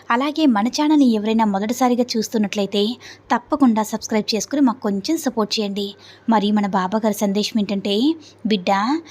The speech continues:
ఈ రోజున ఈ ముడుపుడు చూసిన వెంటనే తాకు.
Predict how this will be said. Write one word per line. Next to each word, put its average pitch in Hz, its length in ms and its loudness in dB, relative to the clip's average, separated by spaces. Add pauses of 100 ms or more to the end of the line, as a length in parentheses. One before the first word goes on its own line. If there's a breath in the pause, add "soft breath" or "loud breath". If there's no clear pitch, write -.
(220 loud breath)
ఈ 285 260 6
రోజున 254 300 2
ఈ 214 260 0
ముడుపుడు 226 460 0
చూసిన 240 420 0
వెంటనే 202 440 -2
తాకు. 196 480 -2